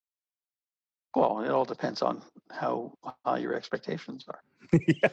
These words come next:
Speaker 2: I guess so. And this quantum computing is starting up now with qubits and
Speaker 1: Yeah,
Speaker 2: whatnot.
Speaker 1: we'll, we'll see if that, if that goes anywhere.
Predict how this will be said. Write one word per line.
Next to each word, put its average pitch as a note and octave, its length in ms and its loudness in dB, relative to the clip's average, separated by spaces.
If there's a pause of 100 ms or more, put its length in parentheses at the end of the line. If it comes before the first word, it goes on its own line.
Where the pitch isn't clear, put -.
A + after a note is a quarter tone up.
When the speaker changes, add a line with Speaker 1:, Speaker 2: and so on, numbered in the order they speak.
Speaker 2:
I - 80 4 (300)
guess - 200 0
so. - 280 2 (560)
And B2+ 240 8
this C3+ 260 8 (200)
quantum F#3 400 8
computing A2 460 8
is F#2+ 100 6
starting F#2 340 2
up E2 160 2
now F2 400 0 (140)
with - 180 -10
qubits - 680 2
and F2 140 4
Speaker 1:
Yeah, E3+ 240 8
Speaker 2:
whatnot. E3+ 220 0
Speaker 1:
we'll, F3 300 6
we'll E3 240 6
see D3 340 4
if B2 140 2
that, A#2+ 240 4 (160)
if B2 140 4
that A2 180 4
goes G#2 220 2
anywhere. F#2+ 380 -2